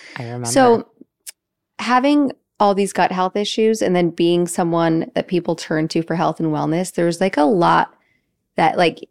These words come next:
Speaker 2: happens there emotionally
Speaker 1: Mm-hmm.
Speaker 2: because I'm like, I felt like an imposter. I'm like, "How am I supposed to recommend things when I have all this stuff going on?"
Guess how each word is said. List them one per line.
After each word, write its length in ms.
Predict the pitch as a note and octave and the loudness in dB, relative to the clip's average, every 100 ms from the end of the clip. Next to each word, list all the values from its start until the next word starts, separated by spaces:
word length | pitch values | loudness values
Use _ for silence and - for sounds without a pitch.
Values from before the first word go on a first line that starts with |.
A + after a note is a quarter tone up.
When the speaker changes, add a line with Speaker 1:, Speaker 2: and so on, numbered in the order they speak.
| _ _ _ F#3 | _ _ _ -4
Speaker 2:
happens 480 | E3 D3 F3 F3 | -2 0 0 0
there 220 | E3 - F3 | 2 4 4
emotionally 640 | E3+ E3+ - F#3 G3 G#3+ | 4 2 0 -2 2 2
Speaker 1:
Mm-hmm. 60 | A3 | 2
Speaker 2:
because 240 | F#3 F#3+ | 0 2
I'm 180 | F3+ F3 | 2 4
like, 320 | F3 D3+ - - | 2 2 -2 -2
I 120 | F3+ | -2
felt 340 | - F3+ F3+ | 2 2 2
like 340 | F#3 E3 D#3+ - _ F3+ | 2 0 0 -10 _ -2
an 80 | |
imposter. 680 | F3 F3 G3 C4 - F#3 - | -2 2 2 2 0 0 2
I'm 80 | F#3 | 2
like, 140 | F3+ | 0
"How 160 | F#3+ G3+ | 2 0
am 100 | A3+ | 2
I 80 | C4+ | 0
supposed 460 | C4+ B3 A3+ A3 | -2 -2 -2 -2
to 80 | G3 | -2
recommend 680 | F3 F3 - F3 E3 F#3 G3 | 0 0 0 0 2 0 0
things 420 | E3 - F3 E3+ | -2 0 -4 -2
when 120 | E3+ | 0
I 120 | D#3+ | 2
have 180 | F3+ F3 | 2 2
all 120 | D#3 | 2
this 180 | D3+ E3+ | 0 -2
stuff 240 | - E3 - | -4 -4 -2
going 260 | D#3 - | -4 -2
on?" 260 | - - | -4 -4